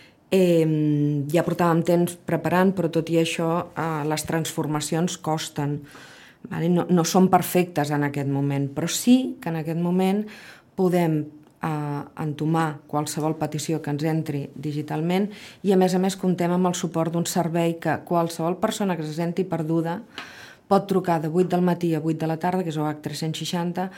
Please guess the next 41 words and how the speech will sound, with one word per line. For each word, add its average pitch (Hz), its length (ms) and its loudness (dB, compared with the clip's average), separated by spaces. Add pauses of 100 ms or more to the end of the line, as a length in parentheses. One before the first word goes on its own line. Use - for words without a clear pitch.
(220)
perquè 185 280 0
l'ajudin 214 640 6 (100)
o 175 100 0
a 170 60 0
descarregar-se 175 720 0
un 240 100 6
certificat 170 500 -4
digital, 151 460 -2 (400)
o 175 160 2
no 190 260 6
entenc 226 640 2
el 180 160 -2
que 170 140 -2
diu 180 100 2
la 185 160 2
plana 180 220 2
i 190 80 2
jo 165 80 0
al 170 80 -2
dematí 160 320 0
amb 156 160 0
els 151 100 -4
horaris 180 320 2
que 160 140 -4
fa 156 100 -2
la, 151 140 0 (160)
l'administració 156 640 -2
pública, 226 420 2
jo 196 300 2 (340)
no 180 220 2
puc 160 160 -4
trucar. 143 400 -4 (1040)
Puc 170 160 -4
trucar 165 320 4
ara 151 100 2
a 151 40 2
la 143 120 -2
tarda. 131 380 -6
Doncs 143 320 -8
aquest 185 320 -2
servei, 196 480 2